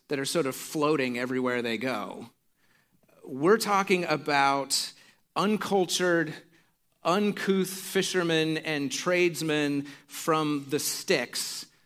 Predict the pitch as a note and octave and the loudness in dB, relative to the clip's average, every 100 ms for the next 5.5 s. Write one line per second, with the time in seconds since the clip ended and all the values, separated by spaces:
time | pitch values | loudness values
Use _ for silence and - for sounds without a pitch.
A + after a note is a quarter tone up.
0 | _ E3 D#3 B2+ - E3+ F3+ - F3+ D#3+ | _ 0 2 0 2 2 4 2 2 0
1 | D3 E3 D#3+ D3+ D#3+ D#3 D3+ C#3 C#3+ C3+ | 2 4 6 6 6 6 4 2 2 2
2 | C3 - - D3+ C3+ G3+ G3 D3 C3 C#3 | 0 -10 -18 -12 0 4 4 4 2 0
3 | D#3 C#3+ - C3 A#2+ G#2 G#2+ - - D#3+ | 0 0 -2 -2 -2 -2 -4 -8 -6 0
4 | D#3 C#3+ A#2+ A2+ G#2 - A#2 - B2 - | 2 2 0 -2 -4 -8 -8 -4 -4 -6
5 | A#2+ G#2 F2 F#2+ | -6 -8 -8 -12